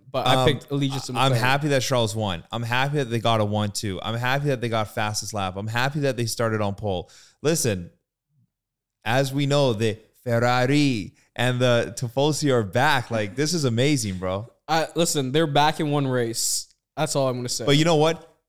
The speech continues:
Speaker 2: From Barcelona, which we didn't see, to Bahrain testing, to practice, to quality,
Speaker 1: Yeah,
Speaker 2: to
Speaker 1: but
Speaker 2: this,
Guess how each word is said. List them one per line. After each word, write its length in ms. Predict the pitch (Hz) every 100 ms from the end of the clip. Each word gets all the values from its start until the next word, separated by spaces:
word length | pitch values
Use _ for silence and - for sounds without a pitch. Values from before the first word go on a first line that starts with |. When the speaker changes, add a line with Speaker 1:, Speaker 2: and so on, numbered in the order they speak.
| _ _ _ -
Speaker 2:
From 380 | 147 131 113 - 113
Barcelona, 640 | 139 170 - 160 160 156
which 240 | 131 -
we 120 | 117 135
didn't 260 | 147 127
see, 360 | - 117 76 92 _ _ _ _ _ -
to 140 | 135
Bahrain 760 | 113 127 143 151 143 117 107 101
testing, 680 | 120 101 95 98 80 87 - _ -
to 280 | 143 135 123
practice, 680 | - 135 123 - 98 90 -
to 160 | - 143
quality, 480 | - 147 123 110
Speaker 1:
Yeah, 60 | 180
Speaker 2:
to 60 | 175
Speaker 1:
but 80 |
Speaker 2:
this, 140 | 147